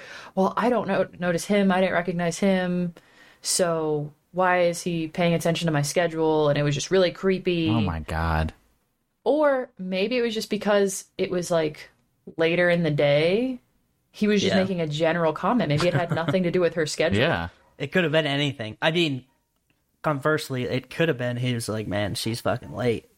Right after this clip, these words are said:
Speaker 3: Like, what the fuck? She's leaving and I'm just coming. Damn it. Like, what the fuck?"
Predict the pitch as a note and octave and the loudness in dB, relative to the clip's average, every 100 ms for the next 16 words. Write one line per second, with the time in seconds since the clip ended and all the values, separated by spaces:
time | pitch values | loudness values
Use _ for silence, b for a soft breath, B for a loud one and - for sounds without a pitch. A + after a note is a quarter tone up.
0 | - B1 - A#2+ - - G#2+ G#2+ F2 G2+ | -14 -12 -10 -10 -12 -10 -4 -4 -4 -8
1 | - D#2+ B2+ C3 C3 G#2+ C3 B2+ - C#3 | -8 -4 -2 0 0 0 0 0 -2 0
2 | C#3 C#3 B B B _ C3 D#3 C3+ - | 0 -2 B B B _ 0 0 0 -8
3 | - _ A#2 B2 D3 E3 - C3 - | -20 _ -18 -12 -12 -12 -6 -4 -4